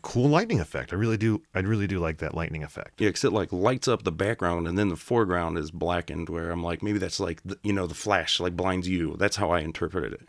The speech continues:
Speaker 1: Right. And besides that, though, pretty easy level.
Speaker 2: Oh,
Speaker 1: At least
Speaker 2: yeah.
Speaker 1: this part.
Speaker 2: Oh, you do get those one guys, the, like, flamethrower kind of troop dudes that shoot that, like, arc of fire out.
Speaker 1: Oh, yeah,
Speaker 2: They're, like,
Speaker 1: yeah.
Speaker 2: bluish. They're, they're a little different, but
Speaker 1: But just like every guy with a gun,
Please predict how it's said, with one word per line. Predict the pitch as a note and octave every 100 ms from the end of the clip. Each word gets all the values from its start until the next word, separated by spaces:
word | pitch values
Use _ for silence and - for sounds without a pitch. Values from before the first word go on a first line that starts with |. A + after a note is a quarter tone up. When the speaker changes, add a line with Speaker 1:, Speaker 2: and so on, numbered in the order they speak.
| _
Speaker 1:
Right. | G#2+ B2 D2+ - -
And | A2 G#2+ G#2 G#2 _ -
besides | A2 E3 F#3+
that, | F3+ F#3+
though, | G#3 G3+ G3 -
pretty | - - A#3 G3+
easy | B2+ A2 F2+
level. | F#2 D2 A#1 - G2
Speaker 2:
Oh, | F2+
Speaker 1:
At | F2
least | C#3+ C#3
Speaker 2:
yeah. | C3+
Speaker 1:
this |
part. | - D2+ B1 - _
Speaker 2:
Oh, | -
you | C#3
do | D#3+ A#3+
get | F#3 -
those | C3 A2+
one | B2 B2
guys, | A2 A2 A2+ G2
the, | E2 E2
like, | D#2+
flamethrower | - A#2 B2+ C3 B2+ B2+ B2+
kind | - C3
of | A#2
troop | - C#3 -
dudes | B2 A#2+
that | G2+
shoot | - A#2+
that, | G2 F2
like, | F#2+ -
arc | F#2+ G#2 -
of | F#2
fire | - F#2+ G2+ G#2 G2+ G#2
out. | G#2 G#2 - - _
Speaker 1:
Oh, | - G#2
yeah, | G2+ D#2 C#2+
Speaker 2:
They're, | G2
like, | F#2
Speaker 1:
yeah. | F2+
Speaker 2:
bluish. | F2+ G2 G2 F#2+ F#2+ - - -
They're, | F#2 F2
they're | - B2+
a | A#2+
little | G#2 F2
different, | F2+ - F2 D2
but | E2 D#2+
Speaker 1:
But | A#2 G#2+
just | D3+ E3
like | D3 C#3+
every | G#2 A#2+ C3
guy | B2
with | A#2+
a | G2
gun, | F#2+ G2+ D#2 D2+